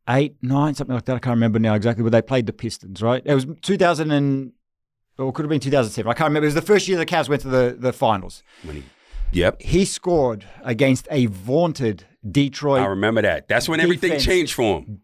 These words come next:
Speaker 1: Vaunted Detroit de-, defense. One of the best in the league. I think they might have been in the top five in defensive rating. Twenty-nine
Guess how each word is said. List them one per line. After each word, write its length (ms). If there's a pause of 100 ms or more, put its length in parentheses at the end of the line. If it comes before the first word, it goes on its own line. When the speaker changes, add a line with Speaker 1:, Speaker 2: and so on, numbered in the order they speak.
(140)
Speaker 1:
Vaunted 760 (160)
Detroit 540
de-, 240
defense. 580
One 180
of 80
the 80
best 460
in 80
the 100
league. 200
I 40
think 200
they 100
might 160
have 60
been 140
in 40
the 80
top 300
five 480
in 200
defensive 600
rating. 420 (320)
Twenty-nine 1200